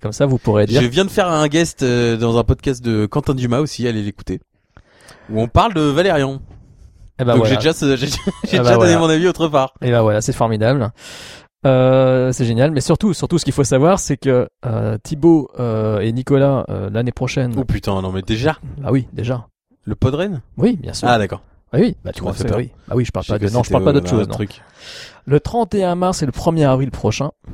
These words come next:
Speaker 1: en deux mille dix-huit, donc, Thibaut, Nicolas et moi-même, nous serons à Rennes pour,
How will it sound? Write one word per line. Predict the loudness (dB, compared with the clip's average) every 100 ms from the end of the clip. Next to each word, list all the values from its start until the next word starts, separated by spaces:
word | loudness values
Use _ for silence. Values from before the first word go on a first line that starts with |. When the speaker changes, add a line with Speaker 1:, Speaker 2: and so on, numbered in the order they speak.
| -20 -14
Speaker 1:
en | -10
deux | -8
mille | -6 -4
dix-huit, | -4 -4 -4
donc, | -6 -6 -14 -20 -20 _ _ _
Thibaut, | -6 2 4 4
Nicolas | 2 2 4 2 0
et | 0
moi-même, | 0 0 0 -2
nous |
serons | -2 0 0 -2 -6
à | -6
Rennes | -4 -2 -2 -4 -4
pour, | 4 4